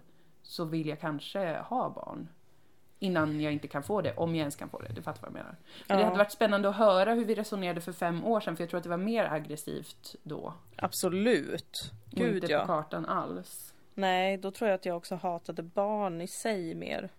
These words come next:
Speaker 1: Ja.
Speaker 2: Alltså personlighetstypen barn,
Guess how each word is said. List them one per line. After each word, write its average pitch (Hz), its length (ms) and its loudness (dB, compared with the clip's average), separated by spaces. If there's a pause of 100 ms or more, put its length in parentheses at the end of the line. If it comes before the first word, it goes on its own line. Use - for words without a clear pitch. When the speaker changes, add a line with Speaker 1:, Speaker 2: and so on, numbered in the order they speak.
(200)
Speaker 1:
Ja. 208 340 0 (440)
Speaker 2:
Alltså 175 380 -4
personlighetstypen 180 1040 -4
barn, - 280 4